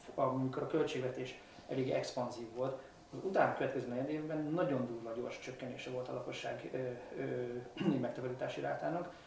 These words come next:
és aztán persze kellett hozzá a rezsipofon, kellett hozzá a, a, az infláció elszállása, kellett hozzá ez a bizonytalan környezet, amiről megint visszajöttünk erre a hat százalékra, hogy Q kettőben azt becsüljük most, hogy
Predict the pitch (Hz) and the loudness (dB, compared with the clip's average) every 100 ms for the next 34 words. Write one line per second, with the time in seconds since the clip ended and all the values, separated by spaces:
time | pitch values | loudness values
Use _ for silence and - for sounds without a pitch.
0 | - 160 165 160 147 156 - 135 123 - | 0 2 4 4 4 4 6 6 6 0
1 | 127 123 117 - - - 143 135 131 160 | -2 2 2 0 -4 -4 0 0 0 -2
2 | - 123 135 127 123 127 120 120 - - | -2 -2 0 0 -2 -6 -2 -2 0 -2
3 | - - - - - - - 135 143 139 | -4 -12 -4 0 2 0 -6 -2 2 6
4 | 135 - 127 123 - 131 127 135 131 131 | 6 6 2 2 2 2 2 0 2 2
5 | 127 127 127 131 135 123 - - - 139 | 2 -2 0 0 2 0 -2 -6 -4 -2
6 | 147 185 160 156 156 156 135 127 127 - | 0 0 2 2 4 4 4 2 0 -6
7 | - 120 123 120 127 - - 123 123 151 | -8 -4 0 0 0 -2 -4 -2 -4 -6
8 | 131 127 131 127 131 120 - 131 - 139 | -4 -4 -4 -8 -8 -8 -8 -8 -8 -8
9 | 139 - 135 | -8 -10 -10